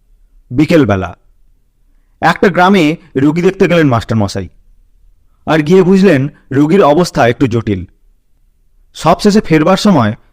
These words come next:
তখন গভীর রাত। শুনশান গ্রামের রাস্তা, সাথে কেউ নেই, রাস্তায় একটা মানুষও নেই। সাথে আলোটাও যে আনেননি আজ, রাস্তায় বেরিয়ে মনে পড়ল।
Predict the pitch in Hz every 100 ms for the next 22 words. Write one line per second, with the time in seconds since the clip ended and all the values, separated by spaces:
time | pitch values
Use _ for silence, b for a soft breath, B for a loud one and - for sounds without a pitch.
0 | - 147 160 139 127 120 135 98 92 90
1 | _ _ _ _ - _ _ _ _ -
2 | 185 202 208 196 156 143 147 120 110 -
3 | 104 - _ _ _ _ _ _ _ -
4 | 135 160 151 127 113 101 101 _ _ _
5 | _ _ _ _ - 135 156 180 208 214
6 | 190 202 151 147 165 143 98 95 - _
7 | _ _ _ _ _ _ - - 160 214
8 | 226 139 147 202 202 202 175 196 202 127
9 | 113 - b 123 131 - 175 139 131 135
10 | 117 98 101 95